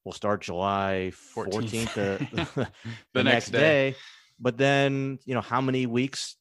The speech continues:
Speaker 1: do you really have to evaluate players between then and, and the end of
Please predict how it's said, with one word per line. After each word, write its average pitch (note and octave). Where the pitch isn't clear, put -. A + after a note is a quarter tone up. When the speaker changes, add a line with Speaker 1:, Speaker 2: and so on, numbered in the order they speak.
Speaker 1:
do A2+
you A#2+
really G#2+
have A2
to G#2+
evaluate G#2+
players A2
between G#2
then G#2+
and, G2+
and G2
the F#2+
end G#2+
of F#2